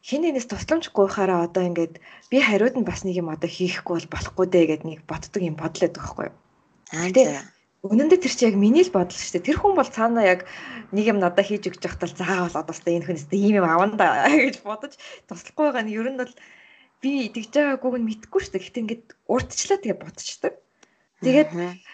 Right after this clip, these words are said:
Speaker 1: ингээд өөртөө аяйгүй төвөгтэй юм үүсгээд тэгээ зүгээр ингээд, а, өөртөө цаг гаргаад тэр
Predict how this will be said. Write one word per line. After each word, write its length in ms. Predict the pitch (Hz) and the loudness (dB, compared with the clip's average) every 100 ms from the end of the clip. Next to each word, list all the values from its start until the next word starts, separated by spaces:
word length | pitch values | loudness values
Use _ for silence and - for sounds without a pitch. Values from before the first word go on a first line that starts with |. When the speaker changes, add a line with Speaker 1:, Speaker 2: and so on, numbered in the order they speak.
| - _ _ - | -20 _ _ -6
Speaker 1:
ингээд 200 | 185 202 202 | -4 0 0
өөртөө 280 | 233 254 208 | 0 0 2
аяйгүй 400 | 214 254 262 285 | 2 2 2 -2
төвөгтэй 440 | 226 180 - 208 196 185 | -2 -4 -4 2 2 2
юм 80 | 175 | 0
үүсгээд 560 | 175 - - 170 175 175 | -4 -6 -4 -2 -2 -4
тэгээ 180 | 170 180 | -6 -4
зүгээр 260 | 185 208 202 | -2 -2 -2
ингээд, 220 | 170 170 170 - - 220 - - | 0 -2 -2 -14 -18 -20 -12 -8
а, 160 | 160 175 | -2 -2
өөртөө 320 | 180 - 180 156 - _ _ | -2 2 2 2 -6 _ _
цаг 200 | - 196 - | -6 -4 -2
гаргаад 440 | 170 165 165 170 - _ _ | -4 0 -2 -4 -8 _ _
тэр 180 | 208 | -2